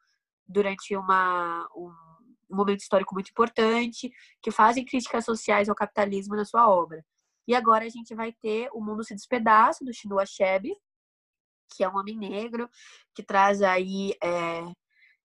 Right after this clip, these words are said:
eu, eu vejo ele sendo sempre referenciado como a grande referência da literatura na-, nigeriana contemporânea, então tem uma importância muito grande. E os próximos dois vão ser A Mão Esquerda da Escuridão, da Úrsula K. Le Guin, e Fome, da Roxane Gay.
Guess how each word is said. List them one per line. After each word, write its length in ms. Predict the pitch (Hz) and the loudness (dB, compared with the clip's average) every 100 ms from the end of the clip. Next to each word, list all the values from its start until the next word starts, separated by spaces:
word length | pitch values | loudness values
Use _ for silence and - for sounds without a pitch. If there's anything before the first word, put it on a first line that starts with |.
| - | -6
eu, 260 | 185 180 - | -6 -4 2
eu 100 | 196 | 4
vejo 260 | 214 226 | 4 2
ele 100 | 226 | 0
sendo 220 | 226 220 220 | -2 -2 -2
sempre 280 | 240 240 | -2 0
referenciado 960 | 240 233 226 220 - 196 196 220 214 220 | 0 2 0 -2 0 4 6 6 4 -4
como 340 | - 208 208 202 | -2 -4 -2 0
a 80 | |
grande 440 | 202 208 247 302 269 | 0 0 -4 -6 -8
referência 560 | 254 - 214 214 233 | -10 -6 -4 -4 -8
da 60 | 220 | -12
literatura 380 | 214 214 214 220 | -12 -10 -6 -4
na-, 140 | 214 - - | -6 -10 -6
nigeriana 540 | 208 226 220 208 214 | -4 0 2 2 2
contemporânea, 840 | - 208 196 - 175 185 214 226 226 - - - | -2 -8 -6 -2 2 4 2 0 -8 -16 -20 -16
então 160 | - 202 | -4 -2
tem 100 | 220 | 0
uma 100 | 220 | -2
importância 480 | 220 214 220 208 208 | 0 -2 0 -2 -2
muito 320 | 196 254 - | -2 -4 -4
grande. 560 | 202 190 208 269 302 370 _ _ _ _ | 2 4 4 0 -6 -8 _ _ _ _
E 60 | 247 | -8
os 100 | 254 | -2
próximos 520 | 262 269 277 277 262 | 4 4 4 0 4
dois 340 | 240 254 269 | 4 4 2
vão 140 | 254 262 | -4 -6
ser 140 | - | -4
A 20 | |
Mão 120 | 247 262 | -2 -4
Esquerda 320 | - 240 220 | -6 -4 -4
da 80 | 220 | -4
Escuridão, 560 | - 262 240 262 320 - | -8 -8 2 2 2 0
da 200 | 214 208 | 2 2
Úrsula 340 | 202 - 202 | 2 -4 -6
K. 160 | 202 208 | -4 -4
Le 100 | 233 | -4
Guin, 200 | 226 269 - _ _ _ _ | -2 -4 -6 _ _ _ _
e 260 | 254 302 370 _ _ _ _ _ _ _ - | -6 -4 -6 _ _ _ _ _ _ _ -2
Fome, 300 | - 220 226 | 6 6 6
da 80 | 226 | 4
Roxane 560 | 226 226 - 233 233 214 | 4 4 2 -2 0 2
Gay. 300 | 196 202 | 4 4